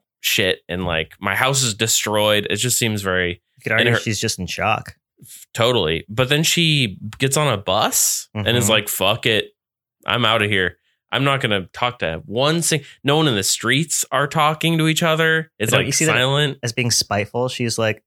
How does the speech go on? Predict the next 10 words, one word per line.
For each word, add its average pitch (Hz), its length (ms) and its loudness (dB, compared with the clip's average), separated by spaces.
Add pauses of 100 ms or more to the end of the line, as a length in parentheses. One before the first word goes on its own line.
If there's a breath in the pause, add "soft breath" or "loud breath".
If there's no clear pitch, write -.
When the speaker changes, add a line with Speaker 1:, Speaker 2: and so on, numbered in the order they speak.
(100)
Speaker 2:
"I 95 180 -2
know 104 240 0
something's 98 360 -4
happening. 123 480 -2
These 101 160 -4
people 101 500 -6 (100)
are 101 120 -4
just 92 220 -4
gonna 92 200 -2
keep 98 320 -6